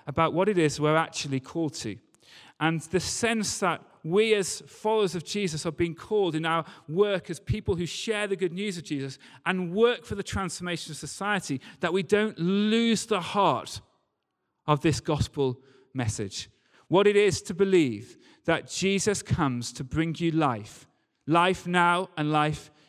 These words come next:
in the world to come. I'm going to read to you from, uh,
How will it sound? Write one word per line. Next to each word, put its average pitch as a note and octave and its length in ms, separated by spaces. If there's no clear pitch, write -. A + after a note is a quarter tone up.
in D3 120
the D3 100
world B2+ 340
to C3 100
come. A2+ 280
I'm C#3+ 60
going D#3 140
to D3 120
read D#3 180
to - 140
you B2 80
from, B2 340
uh, B2 240